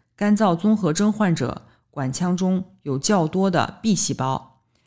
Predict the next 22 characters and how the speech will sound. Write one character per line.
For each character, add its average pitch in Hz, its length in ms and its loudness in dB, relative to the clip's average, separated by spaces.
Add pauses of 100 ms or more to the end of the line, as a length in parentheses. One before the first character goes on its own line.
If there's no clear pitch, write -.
(120)
，C - 300 -4
X 196 420 -4
C - 300 -2
L 151 280 -2
十 156 340 -2
增 151 240 -2
高， 131 440 -6 (340)
而 143 160 -4
且 - 400 -4 (240)
阴 196 180 -12
道 190 200 0
内 180 260 2
血 170 320 -2
管 185 260 0
平 165 220 -2
滑 175 200 -2
肌 190 200 -4
减 139 240 -2
少。 - 300 -8 (600)
两 165 260 2
组 202 140 0
间 208 400 0